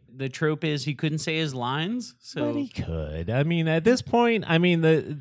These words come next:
Speaker 2: that's back when he first started with Conan and stuff. But I, he got better with English.
Speaker 1: He got better.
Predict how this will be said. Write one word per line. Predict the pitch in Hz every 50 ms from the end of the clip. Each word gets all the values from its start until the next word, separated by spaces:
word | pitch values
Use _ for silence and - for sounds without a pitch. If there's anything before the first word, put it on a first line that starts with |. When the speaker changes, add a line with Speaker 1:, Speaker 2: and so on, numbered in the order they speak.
| -
Speaker 2:
that's | - 214 233 233 -
back | - 156 143 131 143
when | 120 110
he | 101
first | - - 110 98 90 -
started | - 113 104 101 95 87 80 82
with | 80 80 -
Conan | - - 120 113 110 98 87 82 82 80
and | 80 82
stuff. | - - 92 87 92 -
But | - 175
I, | 208 233
he | 220 214 247 254
got | 254 220 175 117 101
better | 101 98 95 92 101 107 107 104
with | 104 104 -
English. | 95 107 107 101 95 90 98 101 117 131 - - - - - _
Speaker 1:
He | - 294
got | 285 330 330 240
better. | 226 196 170 - 269 262